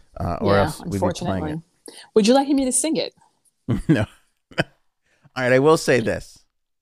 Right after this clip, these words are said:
Speaker 2: Well, okay. Go ahead.
Speaker 1: And, uh, my wife brought this up to me, and, and I feel like more and more people are saying this to me now.
Speaker 2: Uh-oh.
Speaker 1: That the word,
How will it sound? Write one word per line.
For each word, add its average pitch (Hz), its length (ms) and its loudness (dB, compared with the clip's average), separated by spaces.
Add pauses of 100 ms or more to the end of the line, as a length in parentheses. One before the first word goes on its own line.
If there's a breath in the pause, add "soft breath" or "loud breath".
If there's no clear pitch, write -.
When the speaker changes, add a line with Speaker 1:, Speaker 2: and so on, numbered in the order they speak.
(200)
Speaker 2:
Well, 254 460 -4 (140)
okay. - 260 -10 (680)
Go 120 60 0
ahead. 117 220 6
Speaker 1:
And, 117 360 -2 (420)
uh, 80 120 -6 (100)
my 120 260 0
wife 127 400 0
brought 127 240 0
this 117 160 -4
up 113 220 0
to 127 120 -4
me, 107 520 2
and, 104 360 0
and 107 220 2
I 104 80 4
feel 165 240 -2
like 117 220 4
more 117 400 6
and 117 80 4
more 110 180 4
people 101 320 -2
are 101 100 0
saying 98 440 -2
this 92 180 -6
to - 140 -6
me 87 160 -4
now. 80 380 -10 (600)
Speaker 2:
Uh-oh. 147 500 -12 (520)
Speaker 1:
That 123 320 -2
the 131 100 0
word, 131 680 2